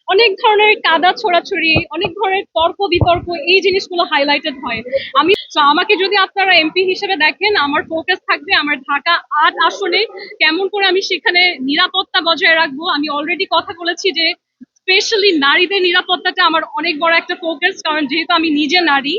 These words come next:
এবং আমি আট আসনে চলাফেরা স-, করার সময় অনেক কিছু নিজে ফেস করেছি, আমি বুঝি। দেখুন, আম, ভোটের যে সিস্টেমটা পুরা বাংলাদেশের আমাকে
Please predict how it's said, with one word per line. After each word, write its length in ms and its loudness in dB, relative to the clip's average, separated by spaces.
এবং 180 -6
আমি 160 2
আট 280 2
আসনে 340 0
চলাফেরা 460 0
স-, 200 -6
করার 280 2
সময় 220 2
অনেক 300 -2
কিছু 160 -4
নিজে 240 -2
ফেস 260 0
করেছি, 260 -2
আমি 180 0
বুঝি। 300 -4
দেখুন, 340 2
আম, 280 2
ভোটের 360 2
যে 140 2
সিস্টেমটা 600 -2
পুরা 240 0
বাংলাদেশের 600 0
আমাকে 360 0